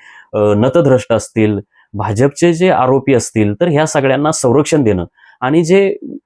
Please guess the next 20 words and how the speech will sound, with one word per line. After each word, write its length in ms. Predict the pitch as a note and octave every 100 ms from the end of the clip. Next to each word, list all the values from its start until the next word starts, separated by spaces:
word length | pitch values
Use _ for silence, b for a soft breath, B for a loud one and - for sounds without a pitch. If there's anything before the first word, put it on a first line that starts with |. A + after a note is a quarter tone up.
| _ _
विरोधी 800 | G#2+ A2 C#3 E3+ E3+ G3 F#3 - - C#3
विचारधारेचे 640 | C3 D#3 D3+ C3+ C3 B2+
लोक 200 | A#2+ -
असतील, 540 | A2+ - A#2 A2 G#2+ A2+ - -
सरकारवर 420 | A#2+ C3 E3+ F#3
टीका 260 | D#3 C#3
करणारे 380 | C#3 B2+ A#2+ A#2+
लोक 180 | A2 G2+
असतील, 260 | G#2 A#2+ A2+
चळवळीतली 520 | C#3+ D#3 D3+ C#3+ B2
लोक 200 | A2 A2
असतील, 260 | - A#2
सभ्य 340 | A2+ C3 C3+ C#3
लोक 260 | A2+ -
असतील, 340 | G#2 - A2+ A2+
विवेकबुद्धी, 520 | A2+ C#3+ C#3 A#2 B2+ B2 B B B
अ, 40 | A#2 G#2+ G#2 G#2 G2+ G#2
ने, 200 | A2+ A2
अ, 320 | - - F#2 - - b
अ, 20 | -